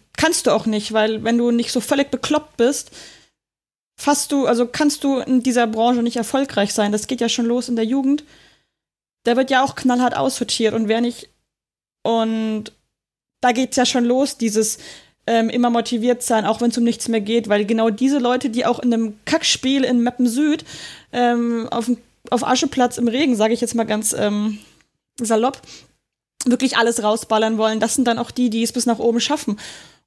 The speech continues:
Und je weiter oben natürlich, desto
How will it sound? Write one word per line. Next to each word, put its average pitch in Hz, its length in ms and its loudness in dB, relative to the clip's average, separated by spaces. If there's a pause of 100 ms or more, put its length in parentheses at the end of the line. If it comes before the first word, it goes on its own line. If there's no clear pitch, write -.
Und 214 880 0 (800)
je 208 160 0
weiter 226 360 0
oben 269 220 0
natürlich, 277 540 -2
desto 247 680 0